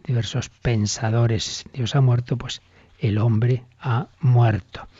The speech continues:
El hombre ha muerto. Y esa es una visión, pues, bastante extendida, mucho más de lo que nos pueda parecer, en, en la literatura, en la filosofía,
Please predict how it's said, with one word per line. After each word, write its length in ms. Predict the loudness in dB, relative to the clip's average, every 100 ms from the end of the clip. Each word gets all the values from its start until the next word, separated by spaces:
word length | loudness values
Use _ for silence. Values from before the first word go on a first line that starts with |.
| -20 -10 0
El 100 | 4
hombre 240 | 4 6
ha 40 | 4
muerto. 340 | 4 2 -4 -20 -20 -20 _
Y 80 | 0
esa 220 | 2 2
es 240 | 2 -2 -14 _ _
una 240 | 2 4 4
visión, 560 | 2 2 4 4 2
pues, 200 | 0 -2
bastante 580 | 0 -2 -2 2 2 2
extendida, 480 | -2 0 2 4 2
mucho 240 | 2 2
más 140 | 2 4
de 80 | 2
lo 100 | 2
que 100 | 0
nos 140 | 0
pueda 240 | 0 0
parecer, 460 | 0 -2 -2 -2 -2 -6 -20 -20 -20 _
en, 220 | -4 -2
en 260 | 0 -2 -2
la 100 | -2
literatura, 840 | -4 -2 -2 -2 0 2 4 4 2
en 80 |
la 140 | 2 0
filosofía, 1040 | 2 4 4 2 -2 0 2 4 4 2